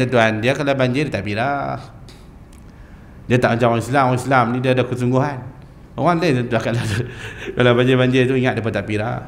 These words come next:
Nah, kalau dia tak pi dah, untung kita. Menang kita. Nah, ha, sebab tu banjir tu ada hikmah dah juga. Dengan sangka kata banjir tu susah, kita tak. Rupanya Allah bagi susah. Nah, inna ma'al usri yusra. Nah,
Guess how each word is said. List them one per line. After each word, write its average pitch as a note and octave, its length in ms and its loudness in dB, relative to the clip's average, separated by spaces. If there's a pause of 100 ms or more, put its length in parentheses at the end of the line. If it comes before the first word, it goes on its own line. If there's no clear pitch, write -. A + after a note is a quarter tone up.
(500)
Nah, B2 160 4
kalau B2+ 240 6
dia B2 160 4
tak A2 80 -2
pi C#3+ 160 4
dah, F#3+ 320 2
untung A2+ 320 2
kita. F#2+ 240 0 (480)
Menang G2+ 320 2
kita. E2+ 160 -4 (720)
Nah, G#2 260 0
ha, - 240 -16 (140)
sebab G#2+ 180 0 (140)
tu D3 100 -2
banjir C3 600 2
tu E3 80 0
ada C#3+ 160 2
hikmah B2 420 2
dah G2 80 0
juga. F#2 220 -4 (640)
Dengan A#2+ 180 4
sangka A2+ 320 2
kata A2+ 220 0
banjir A#2 400 0
tu A#2 80 -2
susah, A#2 340 0
kita D3+ 220 -2
tak. G2 260 -6
Rupanya C3 460 0
Allah B2+ 240 4
bagi C3 180 2
susah. C#3 640 -2 (240)
Nah, D#3 280 2
inna C3+ 320 4
ma'al C3+ 560 0
usri C#3+ 400 2
yusra. A#2+ 320 0 (400)
Nah, C#3 200 0